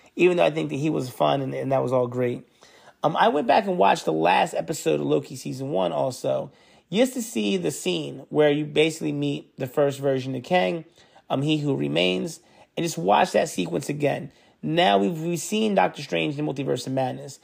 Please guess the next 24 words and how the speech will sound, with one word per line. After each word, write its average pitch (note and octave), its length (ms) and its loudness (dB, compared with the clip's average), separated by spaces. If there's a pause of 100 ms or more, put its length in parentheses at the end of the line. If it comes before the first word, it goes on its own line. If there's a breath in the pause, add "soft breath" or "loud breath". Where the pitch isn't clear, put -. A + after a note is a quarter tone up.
(260 soft breath)
Now E3+ 220 4
we F3 100 2
know F3+ 200 6
what G#3+ 140 2
time D#3+ 300 -2
var-, D3+ 180 0
or D3+ 120 2
the C3+ 100 0
variants C#3+ 500 0
are. C#3 200 2
We C3+ 100 -2
know, G3+ 260 2
we D#3+ 180 0
know G3+ 140 2
what G3+ 140 0
Kang D#3+ 240 -4
the D3+ 80 -6
Conqueror D3 400 -4
is B2+ 120 -2
doing C3 260 -2
'cause B2+ 100 -8
he's C3+ 160 -4
in D3+ 100 -6
Ant-Man. C3+ 580 -8